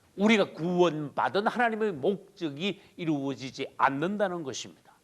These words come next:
이스라엘은 광야에서 성막을 건축했습니다. 오늘날 우리는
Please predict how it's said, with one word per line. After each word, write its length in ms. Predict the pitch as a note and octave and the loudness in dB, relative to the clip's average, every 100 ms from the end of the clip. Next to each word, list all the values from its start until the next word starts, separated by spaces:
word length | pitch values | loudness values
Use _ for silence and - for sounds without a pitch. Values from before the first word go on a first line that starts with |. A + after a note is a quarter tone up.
| _ _ _ _ _ _ _ _ _ _ _ _ _ _ _ - | _ _ _ _ _ _ _ _ _ _ _ _ _ _ _ 8
이스라엘은 840 | C4 C4+ C4 B3+ A3+ A3 G#3 E3 - - | 10 10 8 10 10 10 8 2 -8 -4
광야에서 1200 | - F#3 G3 F#3+ F3+ E3 E3 E3 - B3+ C#4 C#4 - | 8 8 8 2 4 4 2 0 2 6 6 6 -4
성막을 500 | - C#4 C4 B3 A3+ | 2 4 4 4 4
건축했습니다. 960 | G#3 G#3 - G3+ F3+ F#3 F3 D#3+ D3 - | 4 0 0 0 0 0 -2 0 0 4
오늘날 480 | D4+ D#4+ F3 - - | 6 6 6 4 2
우리는 480 | F3 C4 B3+ F#3 | 6 8 8 2